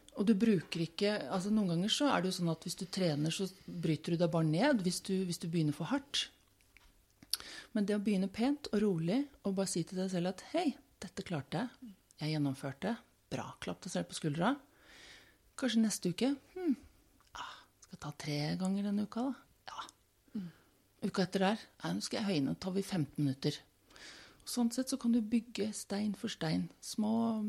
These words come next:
Speaker 1: baby steps. Det er, ehm,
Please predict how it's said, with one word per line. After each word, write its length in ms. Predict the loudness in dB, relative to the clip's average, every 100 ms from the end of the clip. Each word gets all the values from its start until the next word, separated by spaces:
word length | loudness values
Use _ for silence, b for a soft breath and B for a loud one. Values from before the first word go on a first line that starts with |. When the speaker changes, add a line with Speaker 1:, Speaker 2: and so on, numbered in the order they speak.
| -2 -4
Speaker 1:
baby 460 | -6 -2 0 0 -2
steps. 460 | -2 -2 -4 -6 -4
Det 200 | 0 2
er, 300 | 2 2 0 -4 B B B B B B _ -4
ehm, 800 | 0 2 2 0 0 -2 -4